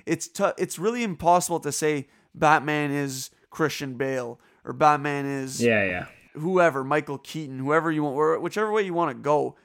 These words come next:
Speaker 1: Like, there just hasn't been another Wolverine. I don't think there's been another Iron Man.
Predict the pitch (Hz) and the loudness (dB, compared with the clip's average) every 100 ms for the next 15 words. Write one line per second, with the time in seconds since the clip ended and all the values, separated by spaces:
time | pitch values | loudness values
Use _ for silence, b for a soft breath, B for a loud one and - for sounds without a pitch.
0 | b b 143 170 156 196 180 180 160 151 | b b -2 -2 -2 -4 0 0 0 -2
1 | 160 160 143 151 139 143 135 135 143 143 | -2 -2 -2 -2 -2 -2 -2 -4 -4 -4
2 | 143 139 b b b b - - 147 147 | -6 -8 b b b b -20 -10 -6 -6
3 | 143 131 131 135 131 123 113 143 143 123 | -6 -10 -10 -10 -8 -8 -6 -4 -4 -6
4 | 123 120 | -12 -12